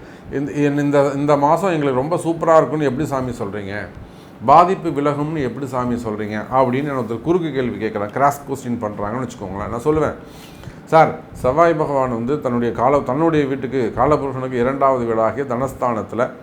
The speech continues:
சுக்கிரனுடைய வீட்டுல போய் உட்கார்ந்திருக்காரு. பணத்துக்கெல்லாம் அதிபதியா இருக்கக்கூடிய பணாதிபதி, பணக்காரன் குருவோட போய் இணைஞ்சிருக்காரு.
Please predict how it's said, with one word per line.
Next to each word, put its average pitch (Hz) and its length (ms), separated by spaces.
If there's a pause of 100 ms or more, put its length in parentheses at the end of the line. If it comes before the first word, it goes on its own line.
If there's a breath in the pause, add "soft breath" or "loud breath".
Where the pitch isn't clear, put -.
(540 loud breath)
சுக்கிரனுடைய 170 560
வீட்டுல 120 260
போய் 127 140
உட்கார்ந்திருக்காரு. 104 960 (420 loud breath)
பணத்துக்கெல்லாம் 165 800
அதிபதியா 165 800
இருக்கக்கூடிய 147 460
பணாதிபதி, 165 720
பணக்காரன் 156 680
குருவோட 165 440
போய் 151 160
இணைஞ்சிருக்காரு. 117 960